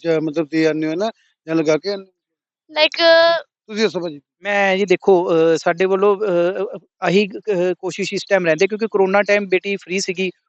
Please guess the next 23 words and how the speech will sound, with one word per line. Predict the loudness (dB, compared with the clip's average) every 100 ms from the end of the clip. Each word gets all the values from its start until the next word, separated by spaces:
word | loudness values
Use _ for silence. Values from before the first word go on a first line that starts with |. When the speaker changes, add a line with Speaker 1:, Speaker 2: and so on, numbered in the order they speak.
| _
Speaker 3:
ਉਸ | -4
ਟਾਈਮ | 0 2
ਮੈਂ |
ਪੂਰਾ | 0 2 2
ਧਿਆਨ | 2 -2
ਦੇ | 0 0
ਸਕਦੀ | 0 -2
ਸੀਗੀ | -8 -6 -8 _ _ -4
ਪਲਾਂਟੇਸ਼ਨ | -4 -4 -10 -10
ਕਰਨੀ, | -12 -12
ਪਰ | -2 0
ਹੁਣ | 2 2 2
ਸਟੱਡੀ | 2 2 2
ਵੀ, | 0
ਕਿਉਂਕਿ | 0 0
ਦੇਖੋ | 2 2 2 2
ਅਕੈਡਮਿਕ | 2 0 0 0
ਦੇ | 0
ਵਿੱਚ | -2 -6
ਵੀ | -2
ਵਧੀਆ, | -2 0 0
ਹਰੇਕ | 0 -2
ਸਾਲ | -2 -4